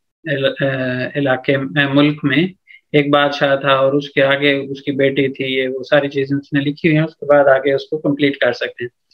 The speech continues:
पुनुष्मा में क्या है? शहरी मिजले इलगिली बीर अफसाने अनतलम, हमारे शहर के हवाले से कोई अफसाना बताते हैं।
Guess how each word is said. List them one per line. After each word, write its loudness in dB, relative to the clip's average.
पुनुष्मा 4
में 2
क्या 6
है? 0
शहरी 0
मिजले 0
इलगिली 4
बीर 2
अफसाने 0
अनतलम, -4
हमारे 4
शहर 4
के 0
हवाले 2
से -2
कोई 0
अफसाना 0
बताते -6
हैं। -4